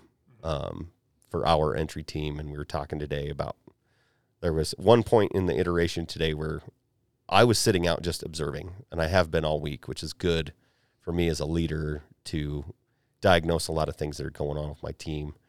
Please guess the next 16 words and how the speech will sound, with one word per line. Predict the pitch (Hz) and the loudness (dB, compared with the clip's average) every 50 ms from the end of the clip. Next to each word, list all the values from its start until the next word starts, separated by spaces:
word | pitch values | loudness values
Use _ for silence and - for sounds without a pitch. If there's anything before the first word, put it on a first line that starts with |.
| _ _ _ _ _ _ _ _ - | _ _ _ _ _ _ _ _ -4
But | 82 90 87 78 78 - - _ _ _ _ _ _ _ _ _ _ _ _ _ _ _ _ _ | 0 0 2 2 0 -2 -6 _ _ _ _ _ _ _ _ _ _ _ _ _ _ _ _ _
there | - 98 87 | 2 4 4
was | 85 82 87 | 4 4 4
one | 98 101 92 | 4 4 4
point | - - 95 82 - | 4 2 2 2 2
where | - 85 82 80 78 78 78 78 92 - _ _ _ _ _ _ _ _ _ _ _ _ | 0 0 0 0 0 -2 -4 -8 -10 -14 _ _ _ _ _ _ _ _ _ _ _ _
a | - 98 | -6 0
good | 87 107 104 80 | 2 2 2 4
portion | - 107 101 - - 92 | 2 0 0 2 2 0
of | 82 - | -2 0
the | |
team | - 92 87 | 0 0 0
got | 80 82 - - | 2 0 0 0
separated | - - 98 - - 92 85 80 76 69 - | 0 0 0 2 2 2 2 2 0 -2 -6
from | - 85 76 - | -10 -10 -8 -2
Jack, | - 90 82 73 - - - - - | 2 4 4 4 2 0 -6 -16 -20